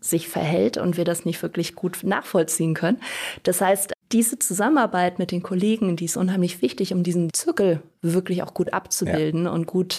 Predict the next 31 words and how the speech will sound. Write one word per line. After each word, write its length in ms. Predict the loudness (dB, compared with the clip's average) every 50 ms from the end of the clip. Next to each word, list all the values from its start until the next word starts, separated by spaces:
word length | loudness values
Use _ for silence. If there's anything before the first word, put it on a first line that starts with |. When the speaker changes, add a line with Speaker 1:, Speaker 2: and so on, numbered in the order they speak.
| -6 -6
Speaker 1:
zu 140 | -6 -4
gestalten. 760 | -2 -2 -2 0 0 0 2 2 2 0 -2 -6 -10 -10 -12 _ -20 -18 -16 -14 -14 -12 -12 -14 -14 -16 -16 _
Und 360 | -2 0 2 2 4 2 2 0 0
insofern, 600 | -2 0 2 2 0 2 2 0 2 2 0 0
ähm, 280 | 2 2 2 0 0
Emotionserkennung 880 | 0 0 0 0 0 0 0 0 0 0 -2 -2 0 0 0 0 0 0
ist 160 | -2 -2 -2
ein 140 | 0 0 0
sehr 240 | 0 0 0 0 0
komplexes 760 | -2 -4 -6 -6 -4 -2 -2 -2 0 -2 -4 -4 -2 -4 -2
System. 760 | -2 -2 -4 -4 -6 -2 0 2 4 4 6 6 4 4 2 -2 -8
Es 80 | -12 -12
gibt 140 | -10 -10 -6
sehr 140 | -6 -6
viele 220 | -4 -4 -4 -2 -2
unterschiedliche 680 | -2 0 -2 -2 -2 -2 -6 -4 -4 -6 -4 -2 -4
Aspekte, 420 | -4 -4 -4 -4 -6 -6 -4 -6 -4
die 140 | -4 -2 0
da 120 | 0 0
berücksichtigt 760 | 0 -2 -2 -2 -2 -2 0 0 0 -2 -2 -6 -8 -4 0
werden 240 | 0 2 2 2 2
müssen. 400 | 2 0 -2 -2 -2 -2 -2 -4 -8 -18 -16 -14 -12 -12 -12 -12 -6 -2
Und 160 | 0 2 2
ich 160 | 2 0 0
habe 180 | -4 -4 -2 0
auch 240 | 0 0 0 0 -2
mit 260 | -4 -4 -4 -6 -4
einer 260 | -2 -2 0 0 2
Doktorandin 680 | 0 0 -2 -2 -6 -4 -2 0 -2 0 0 0 -2 0
an 220 | 0 0 -2 -2 -2
einem, 580 | -2 -2 0 0 0 0 0 -2 -2 -4 -6